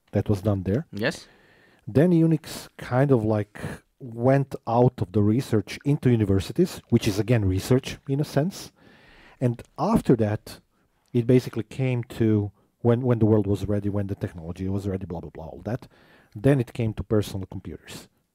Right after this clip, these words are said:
Speaker 1: which is the story of, uh, later on of Linux, which we are going to g-,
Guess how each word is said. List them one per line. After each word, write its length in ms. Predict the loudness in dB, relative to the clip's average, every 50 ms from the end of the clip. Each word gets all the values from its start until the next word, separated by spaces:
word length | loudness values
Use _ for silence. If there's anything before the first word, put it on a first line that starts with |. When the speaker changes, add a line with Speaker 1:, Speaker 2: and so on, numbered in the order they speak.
| _ _
Speaker 1:
which 200 | 2 2 2 2
is 100 | 0 -4
the 80 | -6 -4
story 300 | 0 2 4 4 6 4
of, 240 | 2 0 -2 -6 -8
uh, 60 | -8
later 560 | -6 -4 0 2 4 6 4 4 4 2 2
on 240 | 0 -2 -4 -8 -14 _ _ -10
of 140 | -10 -8 -6
Linux, 460 | -6 -8 -8 -8 -12 -14 -16 -18 -18 _ -4
which 240 | -4 -4 -4 -4 -6
we 80 | -6
are 80 | -6 -6
going 200 | -6 -8 -10 -10
to 100 | -12 -16
g-, 320 | -16 -14 -14 -12 -12 -12